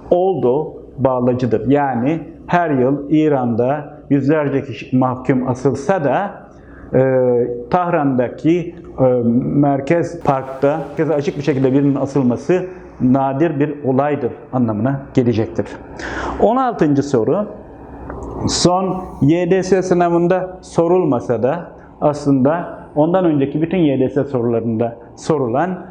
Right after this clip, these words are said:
korelatif conjunction türü bir soruya andırmaktadır. Bunu nereden anlıyorum?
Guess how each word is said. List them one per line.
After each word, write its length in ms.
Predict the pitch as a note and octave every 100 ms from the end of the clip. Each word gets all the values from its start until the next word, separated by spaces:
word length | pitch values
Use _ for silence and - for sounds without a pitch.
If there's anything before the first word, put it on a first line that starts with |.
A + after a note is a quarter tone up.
| -
korelatif 640 | - G#3 A3 G#3 - C#3 -
conjunction 640 | C#3+ C3+ D#3 D#3 - B2
türü 380 | B2 B2 D3+ C#3+ - -
bir 360 | C3+ D3+ D3 D3+ -
soruya 500 | - E3 C#3+ D3 C3+ - - - - E3
andırmaktadır. 760 | D3 C#3+ C3+ B2+ B2 B2 G#2 - - - - - - - -
Bunu 300 | F#3+ G3 F3+
nereden 340 | F#3 E3+ C#3
anlıyorum? 600 | A2+ A2 A2 B2 G3+ G#3